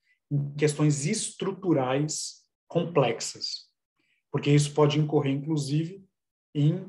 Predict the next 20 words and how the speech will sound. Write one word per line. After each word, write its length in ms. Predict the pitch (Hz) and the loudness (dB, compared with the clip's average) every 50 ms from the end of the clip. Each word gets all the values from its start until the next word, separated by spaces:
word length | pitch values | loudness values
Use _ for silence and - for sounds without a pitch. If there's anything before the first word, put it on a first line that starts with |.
| - - | -12 -8
pedidos 600 | 208 208 165 143 139 151 151 156 185 175 165 156 | -4 -4 -2 0 0 0 0 0 0 -2 -2 0
de, 640 | 143 143 147 160 170 180 170 143 120 117 110 - _ _ _ _ _ _ _ _ _ _ - | 2 4 4 4 4 4 4 2 2 0 -2 -6 _ _ _ _ _ _ _ _ _ _ -4
é, 580 | 131 120 120 120 117 110 107 107 107 113 - - _ _ _ _ _ _ - - - - - - - - - - _ _ _ _ _ _ _ _ _ _ - | -2 -2 0 0 -2 -4 -6 -8 -12 -16 -18 -20 _ _ _ _ _ _ -20 -20 -20 -20 -20 -18 -18 -18 -18 -20 _ _ _ _ _ _ _ _ _ _ -2
de 140 | 156 135 | 2 4
ajustes 520 | 147 160 147 - 135 165 - - - 165 151 | 6 6 6 4 2 2 0 0 -2 -2 -2
no 100 | 175 175 | 2 2
edital, 600 | 170 160 147 - - - 147 147 156 151 131 - | 2 2 0 -2 0 2 4 6 6 4 4 2
que 120 | - - 135 | -2 -6 -8
isso 120 | - - | -4 -2
deveria 300 | 147 143 147 143 143 139 | -2 0 2 2 2 0
estar 180 | 143 147 143 143 | 0 0 0 0
no 80 | 147 | 0
edital, 560 | 147 147 156 - _ - 127 131 139 131 120 | -2 -2 -6 -8 _ -6 -4 -4 -2 -4 -4
não 120 | 120 120 117 | -6 -8 -8
tava 200 | 120 123 120 135 | -6 -6 -2 -2
no 80 | 139 | -2
edital. 480 | 135 135 135 139 - 123 123 131 127 120 | -2 -2 -4 -8 -6 -6 -4 -4 -4 -4
Então, 140 | 117 - 147 | -2 0 0
assim, 440 | 143 - - 139 123 117 120 - - - | 0 0 0 -4 -4 -4 -8 -10 -8 -4
é, 320 | 135 127 123 123 117 - | -2 -2 -2 -2 -4 -6